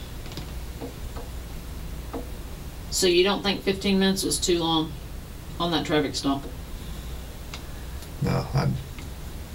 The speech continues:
Speaker 1: When, and nothing sexual went on during
Speaker 2: Nothing.
Speaker 1: that fifteen minutes?
Speaker 2: Nothing sexual.
Speaker 1: When you said you were gonna follow her, but she took too long,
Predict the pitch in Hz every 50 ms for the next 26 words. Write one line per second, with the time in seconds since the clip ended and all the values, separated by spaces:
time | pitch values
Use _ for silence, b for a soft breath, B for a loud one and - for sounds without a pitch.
0 | - - - - - - - - - - - - - - - - - - - -
1 | - - - - - - - - - - 185 170 160 143 - - 156 160 156 156
2 | 147 135 147 165 180 175 175 175 175 175 - - 175 170 160 - 185 - - -
3 | 180 175 160 160 160 160 156 151 151 147 147 - 147 160 165 147 151 151 143 135
4 | 131 147 156 131 - 156 156 151 147 147 143 139 139 - - - - - - -
5 | - - - 190 - 135 147 - - 156 156 151 - - 139 127 131 131 131 -
6 | - - - - - - - B B B B B B - - - - - - -
7 | - - - - - 185 185 180 180 175 165 143 - - - - - - - -
8 | - 170 185 190 190 - 202 180 160 165 175 170 165 151 147 131 135 127 - 165
9 | 165 160 160 165 170 175 185 175 - - - - - - - - - - - -
10 | - - - - - - - - - - - - - - - - - - 170 180
11 | - - - - - 185 151 - - - 180 180 180 185 180 180 185